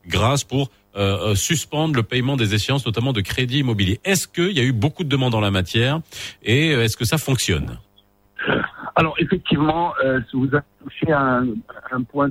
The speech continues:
Speaker 2: très important, c'est qu'effectivement ces dossiers-là ont explosé, euh, depuis le,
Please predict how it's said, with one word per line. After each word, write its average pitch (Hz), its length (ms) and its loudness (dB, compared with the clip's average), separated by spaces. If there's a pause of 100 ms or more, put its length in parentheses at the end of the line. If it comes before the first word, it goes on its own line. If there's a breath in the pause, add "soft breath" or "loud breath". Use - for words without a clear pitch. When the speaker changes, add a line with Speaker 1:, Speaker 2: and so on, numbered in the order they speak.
(140)
Speaker 2:
très 151 280 -2
important, 147 580 -2
c'est 127 100 -8
qu'effectivement 139 680 -2
ces 139 80 -2
dossiers-là 139 640 0
ont 131 160 -4
explosé, 139 800 0 (100)
euh, 110 140 0
depuis 131 360 -2
le, 127 280 2